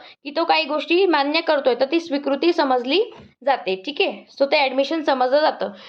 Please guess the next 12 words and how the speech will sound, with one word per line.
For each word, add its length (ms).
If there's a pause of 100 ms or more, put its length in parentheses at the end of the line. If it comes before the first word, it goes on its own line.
(160)
नंतर 280
सेक्शन 440
फिफ्टी 260
सेवन, 400
जो 200
कलम 300
सत्तावन्न 580
आहे, 180
साक्षांती 580
मंजुरी, 360
म्हणजे 240
काय? 120